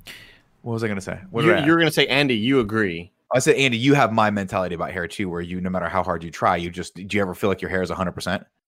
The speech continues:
Speaker 2: At certain angles, I, I feel really, really happy with it, but I
Speaker 1: 'Cause you
Speaker 2: know
Speaker 1: don't
Speaker 2: that,
Speaker 1: have
Speaker 2: but I, but, like, I know that the, the clock is ticking, you know?
Speaker 1: It's not though. I, I never said, I never, I look at your hair and I would have never thought you were thinning if you hadn't told me.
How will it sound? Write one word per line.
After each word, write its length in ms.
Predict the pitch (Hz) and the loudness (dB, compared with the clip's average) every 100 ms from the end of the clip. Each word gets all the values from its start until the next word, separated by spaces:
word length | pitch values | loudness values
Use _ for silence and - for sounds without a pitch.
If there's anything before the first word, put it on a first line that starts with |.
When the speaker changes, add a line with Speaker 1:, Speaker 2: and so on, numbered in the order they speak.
| _ _ _ _ _ _ _ _ _ _ _ _ _ _ _ _ _ _ _ _ _ _ _ _ _ _ _ 156 | _ _ _ _ _ _ _ _ _ _ _ _ _ _ _ _ _ _ _ _ _ _ _ _ _ _ _ -4
Speaker 2:
At 160 | 156 | -2
certain 360 | - 156 131 117 | 2 4 4 0
angles, 680 | 98 113 123 110 92 98 - | 2 0 2 2 0 -4 -2
I, 400 | 110 107 - 98 | 2 2 2 2
I 40 | 98 | 0
feel 320 | - 113 95 | -2 -2 0
really, 240 | 98 95 | -2 -2
really 240 | 90 90 85 | -2 -4 -4
happy 380 | 92 82 92 87 | -2 -2 -2 -4
with 180 | 85 | -4
it, 220 | 90 87 - - | -4 -6 -8 0
but 360 | 107 101 90 - | 2 4 0 0
I 160 | 107 117 | 2 4
Speaker 1:
'Cause 120 | 120 | 4
you 40 | |
Speaker 2:
know 180 | 117 113 | 6 6
Speaker 1:
don't 160 | 180 180 | 6 6
Speaker 2:
that, 140 | 170 | 4
Speaker 1:
have 100 | - - 113 | 4 -2 -2
Speaker 2:
but 140 | 143 | 2
I, 100 | 127 | 2
but, 300 | 123 127 95 | 2 -2 0
like, 200 | 110 107 | -2 0
I 140 | 107 117 | 2 2
know 320 | 113 113 113 | 2 2 2
that 160 | 104 | 0
the, 140 | 101 98 - | -4 -10 -6
the 120 | 107 | -6
clock 320 | - 107 101 | -2 -2 -2
is 80 | 90 | -6
ticking, 400 | - 104 101 92 _ _ _ _ _ - | -4 -4 -4 -12 _ _ _ _ _ -6
you 100 | 98 | -2
know? 200 | 90 95 | -2 -4
Speaker 1:
It's 120 | _ 147 | _ -14
not 280 | 170 233 | -10 -8
though. 340 | - 85 73 - _ - | -4 -4 -4 -10 _ -8
I, 280 | - 226 196 | -2 0 0
I 20 | |
never 280 | 240 269 294 | 2 2 2
said, 160 | - 208 | -2 0
I 40 | |
never, 200 | 262 247 | 4 4
I 40 | |
look 120 | 202 311 | 4 0
at 60 | |
your 80 | 240 | -2
hair 160 | 190 170 | 0 0
and 120 | 135 123 | 2 0
I 60 | |
would 140 | 160 151 | 2 0
have 60 | |
never 380 | 127 123 123 143 | -2 0 0 0
thought 240 | - 110 | 2 0
you 80 | 104 | 2
were 100 | 95 | -4
thinning 300 | 92 95 82 | -4 -6 -6
if 80 | 85 | -10
you 80 | 82 | -6
hadn't 200 | 80 71 | -6 -8
told 220 | - - | -18 -20
me. 100 | - | -20